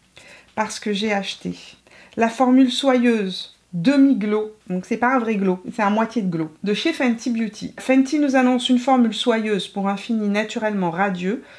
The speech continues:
une application facile et une texture légère. J'ai pris deux teintes, il y a plein de teintes qui sont sorties. J'ai pris la Yum Rum, un doré assez intense. Super beau ça pour l'été. Je pourrais même en rajouter ici.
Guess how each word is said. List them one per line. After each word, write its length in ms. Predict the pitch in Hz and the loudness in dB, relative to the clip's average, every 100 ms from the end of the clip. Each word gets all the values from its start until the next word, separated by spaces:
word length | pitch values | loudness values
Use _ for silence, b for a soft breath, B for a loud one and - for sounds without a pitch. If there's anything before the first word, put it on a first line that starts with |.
| B - | B 0
une 140 | 226 | 2
application 600 | 233 233 240 226 - 180 | 2 0 0 -2 -2 -6
facile 640 | - 247 254 - 233 233 - | -2 -2 -2 -4 -4 -2 -2
et 80 | |
une 140 | 208 208 | -2 -2
texture 560 | 208 202 - 233 240 - | -6 -8 -10 -4 -4 -2
légère. 760 | 180 185 214 208 175 156 151 - B B B | -2 0 0 -2 -2 -2 -4 -10 B B B
J'ai 300 | 175 190 254 | -8 0 0
pris 240 | 254 - 415 | -2 -6 -2
deux 200 | 190 226 | 0 0
teintes, 600 | 233 - 170 233 - - _ - | -2 -2 0 0 -6 -20 _ -12
il 80 | 214 | -6
y 60 | |
a 60 | 180 | -6
plein 220 | 196 185 | -2 -2
de 40 | 180 | -2
teintes 300 | 170 147 - | -4 -8 -12
qui 120 | - | -12
sont 160 | 170 147 | -10 -8
sorties. 380 | 143 - - - B B B B - | -12 -14 -20 -20 B B B B -6
J'ai 140 | 190 | -6
pris 180 | 196 247 | 0 2
la 140 | 202 | 2
Yum 340 | 196 226 233 208 | 2 2 2 2
Rum, 400 | 190 208 254 247 _ _ - | 2 2 -2 -4 _ _ -4
un 120 | 202 | -2
doré 220 | 226 233 | 0 2
assez 300 | 330 262 311 | 0 0 -2
intense. 720 | 294 247 208 240 - - - _ _ _ _ _ _ _ _ _ _ _ _ _ _ _ _ _ _ | 0 0 0 -2 -4 -14 -18 _ _ _ _ _ _ _ _ _ _ _ _ _ _ _ _ _ _
Super 500 | - - - 349 220 | -14 -6 -2 0 2
beau 160 | 220 269 | 2 2
ça 160 | 214 160 | 0 -4
pour 180 | 175 | -2
l'été. 300 | 165 160 156 - | -4 -4 -12 -12
Je 140 | 202 240 | -12 -10
pourrais 260 | 240 233 | -10 -4
même 220 | 240 277 | -4 -2
en 40 | 269 | -4
rajouter 560 | 247 233 233 226 240 - _ - | -4 -6 -10 -8 -10 -12 _ -14
ici. 480 | 208 - 175 - | -14 -14 -14 -14